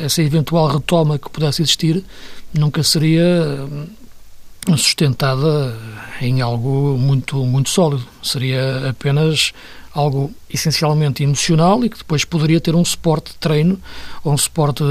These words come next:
de ideia de jogo, sobretudo em termos ofensivos, que pudesse reforçar, eh, a forma de, de jogar da equipa, visto que defensivamente o Porto continua, eh, a ser uma equipa equilibrada, digam-, digamos assim,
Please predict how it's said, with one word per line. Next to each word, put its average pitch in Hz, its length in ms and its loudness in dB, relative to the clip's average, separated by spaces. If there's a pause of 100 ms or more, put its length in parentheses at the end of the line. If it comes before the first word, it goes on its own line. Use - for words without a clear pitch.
(160)
de 139 80 -2
ideia 147 300 2
de 123 100 -4
jogo, 147 400 0 (220)
sobretudo 143 360 0
em 147 60 4
termos 135 260 0
ofensivos, 151 540 0
que - 100 -12
pudesse 147 320 -2
reforçar, - 480 -2
eh, 147 80 -4 (680)
a 147 40 2
forma 147 360 0
de, 139 340 0
de 123 100 -6
jogar 143 360 0
da 143 100 2
equipa, 185 360 2
visto 139 260 -2
que - 60 -8
defensivamente 147 880 0 (540)
o 160 60 -10
Porto 151 1040 -2 (140)
continua, 135 800 0
eh, 131 580 -12 (640)
a 120 60 -10
ser 143 180 -2
uma 135 140 0
equipa 147 580 -2 (320)
equilibrada, 156 760 2
digam-, 143 320 2
digamos 139 460 2
assim, 147 340 0